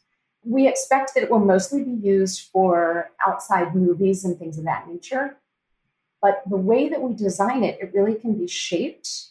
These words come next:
in many different ways. So it doesn't have to be limited to that because we build it with four hundred millimeter by six hundred millimeter tiles.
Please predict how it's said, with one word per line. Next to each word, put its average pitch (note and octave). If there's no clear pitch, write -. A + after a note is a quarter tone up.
in G#3
many G3+
different G#3
ways. E3
So F#3
it -
doesn't A3
have G3+
to G3+
be G3
limited G3+
to -
that -
because G3+
we G3
build F#3+
it E3+
with E3
four F#3
hundred E3+
millimeter D3+
by D3
six -
hundred D3+
millimeter -
tiles. D3